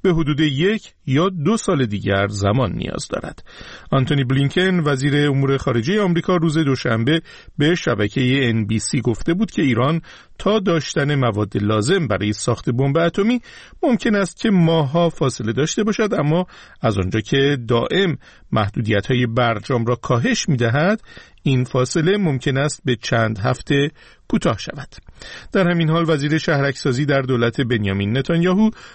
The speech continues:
روز سه‌شنبه به شبکه کان گفت برای اسرائیل چاره‌ای نمانده جز این که در صورت لزوم خود به تنهایی به ایران حمله کند، زیرا به گفته وی آمریکا هرگز این کار را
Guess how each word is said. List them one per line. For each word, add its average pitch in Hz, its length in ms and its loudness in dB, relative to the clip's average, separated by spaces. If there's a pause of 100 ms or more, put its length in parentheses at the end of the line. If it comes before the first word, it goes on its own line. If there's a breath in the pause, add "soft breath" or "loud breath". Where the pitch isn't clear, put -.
(120 loud breath)
روز 156 320 0
سه‌شنبه 131 560 0
به 165 120 0
شبکه 113 520 -2
کان 120 380 0
گفت 175 420 0 (340 loud breath)
برای 104 320 2
اسرائیل 123 440 0
چاره‌ای 123 380 0
نمانده 202 440 2
جز 170 180 0
این 180 100 2
که 196 180 0 (300 loud breath)
در 110 140 2
صورت 139 360 -2
لزوم 180 460 2
خود 226 400 -2
به 175 120 0
تنهایی 190 680 0 (320 soft breath)
به 123 80 0
ایران 110 360 2
حمله 120 300 0
کند، 214 280 0
زیرا 170 380 0 (260 loud breath)
به 110 100 -2
گفته 117 400 0
وی 180 220 0 (320 loud breath)
آمریکا 196 400 2
هرگز 156 540 0
این 135 100 0
کار 127 240 0
را 127 300 0